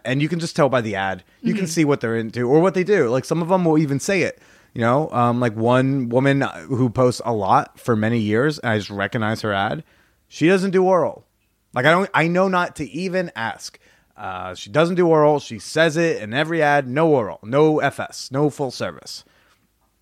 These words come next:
Speaker 1: The, the language that they use in sex worker ads, I think, is brilliant sometimes. Like, one time in college, there was a Craigslist ad, and the woman said, like, "Let me," uh, it was for, like, happy ending massage, but she said,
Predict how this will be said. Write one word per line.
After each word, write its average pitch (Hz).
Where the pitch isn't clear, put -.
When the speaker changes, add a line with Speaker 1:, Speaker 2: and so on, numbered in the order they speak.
Speaker 1:
The, 147
the 139
language 156
that 123
they 120
use 117
in 104
sex -
worker 110
ads, 104
I 104
think, 104
is 87
brilliant 101
sometimes. 90
Like, 117
one 139
time 151
in 120
college, 135
there 127
was 110
a 101
Craigslist 123
ad, 135
and 127
the 123
woman 131
said, 139
like, 131
"Let 143
me," 156
uh, 127
it 110
was 113
for, 127
like, 117
happy 113
ending 107
massage, 104
but 110
she -
said, 127